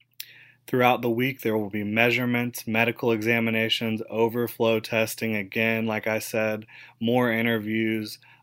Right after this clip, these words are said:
Uh, they'll have psychological testing. They have a meeting with the N F L Players Association. They'll have media availability. Uh, they'll go through their bench press, and then they'll have more interviews, of course. Um, and then the biggest, the,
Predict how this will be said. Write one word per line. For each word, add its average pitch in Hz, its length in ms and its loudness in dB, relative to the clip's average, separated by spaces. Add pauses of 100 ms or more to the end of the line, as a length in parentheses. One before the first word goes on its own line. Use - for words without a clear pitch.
Uh, 101 160 -4
they'll 101 160 -6
have 107 240 -6
psychological 113 840 -2
testing. 110 720 -4 (220)
They 98 80 -10
have 98 80 -8
a 101 60 -6
meeting 113 320 2
with 107 140 -4
the - 120 -10
N 110 140 -6
F 113 220 -6
L 110 160 0
Players 113 440 0
Association. 107 920 -4 (320)
They'll 101 160 -4
have 104 200 -2
media 113 440 4
availability. 107 920 -4 (300)
Uh, 95 140 -8
they'll 101 160 -4
go 110 160 0
through 110 180 -4
their 110 140 0
bench 120 420 -2
press, 113 580 -4 (360)
and 110 160 -2
then 110 140 2
they'll 107 140 0
have 107 200 0
more 117 260 0
interviews, 113 600 0
of 110 160 -4
course. 113 600 -2
Um, 107 280 -6
and 113 180 -4
then 117 140 0
the 107 80 0
biggest, 110 640 -2 (760)
the, 110 180 -4